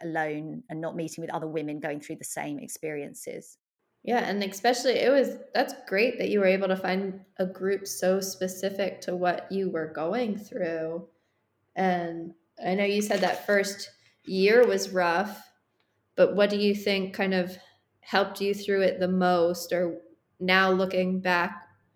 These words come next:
Speaker 2: uh, what would you kind of recommend to people that are, are going through that postpartum period? Maybe not necessarily such a specific case as you had, but overall in general, what would you suggest?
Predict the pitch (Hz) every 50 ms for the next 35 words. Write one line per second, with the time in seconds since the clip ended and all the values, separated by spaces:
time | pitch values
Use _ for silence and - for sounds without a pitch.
0 | _ _ _ _ _ _ - 180 180 175 160 - - - _ _ _ _ _ _
1 | _ _ - 185 202 190 - 208 202 190 185 185 190 185 - 185 190 185 180 175
2 | 185 - 190 185 185 - 185 180 180 175 175 175 175 180 185 185 - 185 185 -
3 | 190 190 185 180 175 175 175 170 175 170 170 165 165 - - - 165 170 165 165
4 | 175 - - _ _ _ - - - - - 202 202 196 196 - 196 185 135 95
5 | - - 190 185 190 190 - 190 185 180 175 180 - 190 190 190 185 185 185 180
6 | 185 190 196 196 202 190 185 165 170 180 185 190 - 190 196 - 190 185 185 190
7 | 185 185 180 180 180 - - - _ _ _ _ _ _ _ _ _ - - -
8 | 226 208 208 170 - - - 214 208 208 208 202 202 185 - - - 196 185 190
9 | 196 - 180 180 180 180 - 190 208 214 214 190 165 156 156 160 170 185 - -
10 | 180 175 170 165 160 - - - _ _ _ _ _ _ _ - - 202 196 185
11 | 185 185 180 180 180 175 180 175 185 185 175 175 185 180 175 170 175 175 165 -
12 | 190 185 - 180 180 185 - 180 180 - - 185 175 170 180 190 - - - -